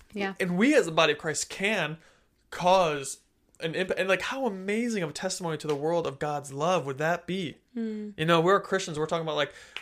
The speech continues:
Speaker 2: we're adopted into sonship, and we're this and that. And then, like, some people are like, "Well, walk it out, adopt someone." It's like, "Oh, shoot." And now I
Speaker 1: It's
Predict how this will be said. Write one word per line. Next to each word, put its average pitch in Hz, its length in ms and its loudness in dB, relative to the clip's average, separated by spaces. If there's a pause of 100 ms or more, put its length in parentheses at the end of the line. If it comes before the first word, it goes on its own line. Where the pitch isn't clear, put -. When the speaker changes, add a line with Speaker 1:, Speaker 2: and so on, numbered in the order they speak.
Speaker 2:
we're 208 160 0
adopted 202 420 -6
into 202 140 -8
sonship, 196 520 -4
and 175 100 -4
we're 196 140 2
this 196 180 2
and 196 80 -6
that. 180 100 -6
And 180 140 0
then, 180 200 4
like, 165 300 2 (120)
some 165 180 -6
people 165 140 0
are 151 60 4
like, 147 60 0
"Well, 151 120 4
walk 160 220 0
it 175 80 2
out, 143 160 2
adopt 143 220 -2
someone." 135 200 -6
It's 123 100 -6
like, 131 200 -4 (760)
"Oh, 143 280 0
shoot." - 400 -6
And 165 80 -4
now 170 160 6
I - 40 2
Speaker 1:
It's - 80 -6